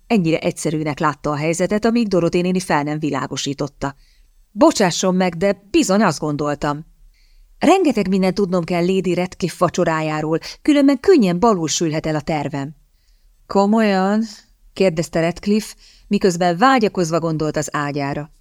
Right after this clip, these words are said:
„Igen, az édesanyja a megismerkedésünk pillanatában rögtön kívülállóként tekintett ránk.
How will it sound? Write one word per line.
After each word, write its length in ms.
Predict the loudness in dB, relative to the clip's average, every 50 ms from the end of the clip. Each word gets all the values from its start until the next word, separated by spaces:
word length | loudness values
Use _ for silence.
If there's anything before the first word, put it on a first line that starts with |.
| _ -20 _ _ -20 -20 -20 _ _
„Igen, 420 | 0 2 2 2 0 -2 -4 -8 -12 _ _ -20 -8 -4
az 140 | -4 -2 0
édesanyja 800 | 2 2 2 4 2 0 -2 -2 -2 0 0 0 0 0 0 -2 -4 -6 -4
a 100 | -2 2
megismerkedésünk 1040 | 4 4 2 2 0 -2 -2 -2 -2 -2 -2 -2 -2 -2 -2 -2 -2 -4 -6 -8 -6 -2
pillanatában 760 | 0 0 2 2 2 2 0 0 2 2 0 2 2 2
rögtön 380 | 4 4 2 2 0 -2 -2 -2
kívülállóként 800 | 0 0 0 0 2 2 2 2 2 0 -2 -2 -2 -2 -2 -2
tekintett 520 | -2 -4 -4 -4 -6 -6 -4 -6 -6 -4
ránk. 320 | -2 -2 -2 -4 -6 -8